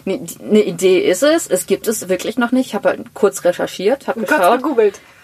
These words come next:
Speaker 1: Kurz gegoogelt, genau, einmal so veganer Verlag. Ach so, nee, gibt's nicht. Okay, machen wir das mal. Nein, Quatsch. Also, ja, ich hab schon nachgeguckt. Ich hab mich kurz damit beschäftigt, also wirklich kurz und dann Nacht drüber geschlafen und hab mir gedacht, „Weißt du was, fängst du doch einfach als Nebengewerbe an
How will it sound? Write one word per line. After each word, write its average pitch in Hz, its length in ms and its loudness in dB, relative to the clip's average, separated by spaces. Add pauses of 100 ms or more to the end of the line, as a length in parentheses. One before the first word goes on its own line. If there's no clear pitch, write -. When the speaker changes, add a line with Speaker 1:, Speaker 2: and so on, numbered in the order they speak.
(100)
Speaker 1:
Kurz 440 180 2
gegoogelt, 330 520 2
genau, 294 260 4
einmal 247 260 2
so 233 140 0
veganer 220 340 2
Verlag. 220 360 2
Ach 220 120 -2
so, - 180 -6
nee, 170 200 -8
gibt's 214 200 -14
nicht. 302 160 -4
Okay, 226 220 0
machen 202 200 -2
wir 165 80 -2
das 151 100 -6
mal. 180 180 -2
Nein, 165 220 -2
Quatsch. - 400 -2 (480)
Also, 196 300 2 (260)
ja, 196 180 2
ich 214 100 -4
hab 202 100 -4
schon 208 180 -6
nachgeguckt. 240 600 -2
Ich - 120 -6
hab 190 80 -2
mich 185 220 -4
kurz - 200 0
damit 190 220 0
beschäftigt, 190 640 0 (180)
also 165 200 -4
wirklich - 300 -6
kurz - 380 0
und 185 160 -6
dann 196 240 2 (800)
Nacht 180 300 -2
drüber 170 160 2
geschlafen 160 540 2
und 190 40 -2
hab 196 80 -4
mir 190 120 -2
gedacht, 185 260 2
„Weißt - 200 -4
du 180 60 0
was, 220 320 0
fängst - 320 -8
du 214 60 4
doch - 80 -8
einfach 202 220 -2
als - 160 -2
Nebengewerbe 175 580 -4
an 226 220 0